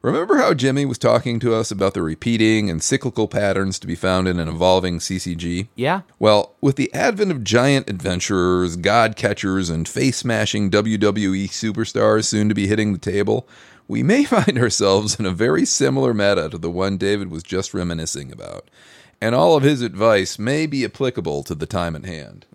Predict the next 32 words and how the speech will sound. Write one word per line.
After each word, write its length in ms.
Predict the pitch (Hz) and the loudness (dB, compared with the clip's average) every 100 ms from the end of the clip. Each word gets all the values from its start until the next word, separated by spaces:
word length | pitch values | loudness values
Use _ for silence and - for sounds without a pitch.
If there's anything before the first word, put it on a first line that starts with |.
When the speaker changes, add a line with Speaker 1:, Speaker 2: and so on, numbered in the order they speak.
| - | -8
Speaker 2:
Gan 240 | 117 151 | -4 -2
Aris. 480 | 135 117 92 - - | -2 -4 -8 -14 -8
Speaker 1:
No 220 | 110 170 | 0 2
doubt, 360 | 190 - 156 156 | 4 2 2 2
indeed. 520 | 113 98 98 85 78 | 2 0 -2 -4 -4
Before 340 | 95 - 170 277 | -6 0 2 2
we 140 | 233 | 0
go, 320 | 120 90 92 | 2 4 2
I 160 | - 160 | 2 2
want 180 | 196 175 | 2 0
to 60 | |
bring 240 | 127 123 110 | 0 0 2
up 180 | 104 | 0
one 300 | 98 107 143 | 0 0 0
of 80 | 151 | 0
the 100 | 139 | 4
other 220 | 123 117 | 4 4
things 400 | 101 92 85 85 | 0 -2 0 -2
that 180 | 95 - | -4 -2
David 320 | 107 117 110 | 2 2 2
mentioned 540 | 95 92 92 - 80 - | 0 0 0 -2 -6 -4
after 320 | 80 87 80 | -4 -4 -4
we 80 | 78 | -6
stopped 360 | - 82 - | -2 -4 -2
recording, 540 | - - 156 151 135 123 | -10 -2 0 2 0 0
but 180 | 101 - | -2 -4
before 360 | 95 127 123 | -6 0 2
we 100 | 113 | 2
got 140 | 98 90 | 2 2
off 240 | 90 - | 2 0
the 80 | - | -10
call. 420 | - 71 60 | -4 -4 -6